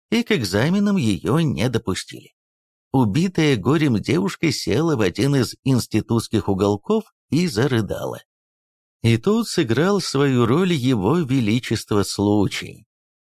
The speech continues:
Мимо по коридору бежала студентка актёрского факультета Нина Ильина,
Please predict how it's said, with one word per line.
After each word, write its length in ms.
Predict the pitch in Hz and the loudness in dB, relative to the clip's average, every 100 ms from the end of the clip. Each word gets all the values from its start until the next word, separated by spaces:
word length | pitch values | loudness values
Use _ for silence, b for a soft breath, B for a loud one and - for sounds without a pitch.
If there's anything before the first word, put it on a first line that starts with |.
| _ | _
Мимо 340 | 113 123 117 110 | 2 4 4 2
по 160 | 117 | 0
коридору 520 | - 101 101 117 113 92 | 0 2 2 2 2 2
бежала 380 | 101 107 104 | 2 2 2
студентка 680 | 92 - 90 101 110 - 95 | 0 -2 0 2 0 0 -2
актёрского 540 | 90 - 98 - 104 98 | 0 0 0 2 0 0
факультета 680 | 107 - 101 - 123 120 | -2 -2 -2 0 0 2
Нина 380 | 117 120 117 117 | 2 4 4 2
Ильина, 440 | 110 123 123 78 | 2 2 0 -4